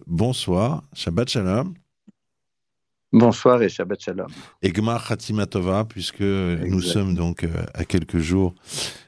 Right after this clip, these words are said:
Speaker 1: de la fête de, de Kippour, euh, et je précise d'ailleurs sous votre contrôle que Gmar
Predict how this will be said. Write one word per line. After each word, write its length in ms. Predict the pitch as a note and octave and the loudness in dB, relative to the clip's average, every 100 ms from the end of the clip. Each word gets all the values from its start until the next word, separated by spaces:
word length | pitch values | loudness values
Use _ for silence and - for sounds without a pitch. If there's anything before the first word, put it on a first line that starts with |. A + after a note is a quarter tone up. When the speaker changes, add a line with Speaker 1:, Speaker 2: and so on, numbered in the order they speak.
| - | -6
Speaker 1:
de 120 | D#2 | 0
la 140 | E2 E2 | 0 0
fête 340 | - F2+ - | -2 -4 -4
de, 520 | D2 E2+ E2 D2 D2 - - | -2 0 0 -2 -6 -10 -14
de 120 | D2 D2+ | -10 -10
Kippour, 680 | - D#2 - G#2 A2 G2 - - | -10 -12 -2 0 2 0 -6 -6
euh, 580 | F2 E2 D#2+ D2+ C#2+ C#2 C#2 | -2 0 2 0 -2 -4 -6
et 280 | - D#2 D2+ | -4 -2 -2
je 240 | D2+ D#2 D#2 | -2 -4 -6
précise 680 | - C3+ A2+ - C#3+ G#2+ | -4 -2 0 0 0 0
d'ailleurs 380 | F2+ F2 G#2+ G#2+ | -2 0 -2 -4
sous 180 | - F#2 | -6 -4
votre 200 | F2+ - | -4 -6
contrôle 440 | F2+ - - A2 | -10 -8 -4 -4
que 120 | A2 | -4
Gmar 420 | E2+ - F#2+ A#2 | -6 -2 -2 -2